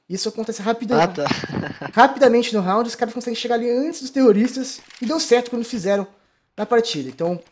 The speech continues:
Speaker 1: agora eu vou conseguir mostrar visualmente. Então, eles vêm por aqui pela base,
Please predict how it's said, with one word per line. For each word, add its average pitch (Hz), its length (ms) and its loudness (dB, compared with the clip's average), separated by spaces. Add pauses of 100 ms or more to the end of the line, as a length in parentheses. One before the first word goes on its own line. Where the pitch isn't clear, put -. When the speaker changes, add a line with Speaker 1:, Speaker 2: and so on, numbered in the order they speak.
(140)
Speaker 1:
agora 175 180 -4
eu 175 40 -4
vou 196 80 -6
conseguir 196 320 -4
mostrar 185 680 0 (160)
visualmente. 196 520 2
Então, 202 120 -4
eles 196 100 -6
vêm 220 120 2
por 226 100 0
aqui 226 140 -2
pela 233 160 2
base, 226 420 4